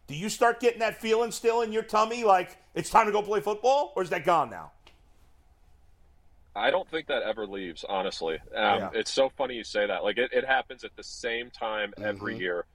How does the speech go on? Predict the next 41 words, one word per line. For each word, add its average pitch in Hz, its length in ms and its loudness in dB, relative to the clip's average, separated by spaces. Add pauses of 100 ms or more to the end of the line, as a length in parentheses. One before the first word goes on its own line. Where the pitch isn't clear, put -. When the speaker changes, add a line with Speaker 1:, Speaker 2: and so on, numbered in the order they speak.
(220)
Speaker 2:
My 95 80 2
sleep - 400 -2
changes, 117 680 0 (340)
my 101 100 2
attitude 123 400 0
<laughs> - 0 -
changes 120 440 -2
a 110 40 0
little. 110 320 2 (300)
I 104 80 -2
start 120 300 0
to 131 60 -10
get 120 140 0
excited. 110 500 0
I'm, 104 160 -4
I, 107 240 -2
I, 123 60 2
like, 127 220 2
call 120 180 -6
myself 104 380 -4
down, 113 140 -4
like, 98 100 -6
"You're 143 140 -4
not 202 200 -4
going 135 160 4
to 110 80 -6
camp, - 320 -6
buddy. 80 240 -6 (140)
Like, 87 180 0
your, 123 140 0 (240)
your 220 140 4
time 160 340 2
is, 117 160 -10 (260)
Speaker 1:
<laughs> - 240 -14
Speaker 2:
your 147 140 0
time 143 340 0
is 110 160 -6
done." 110 440 -2 (140)
Um, 113 520 0
but, 120 340 0
uh, 104 360 2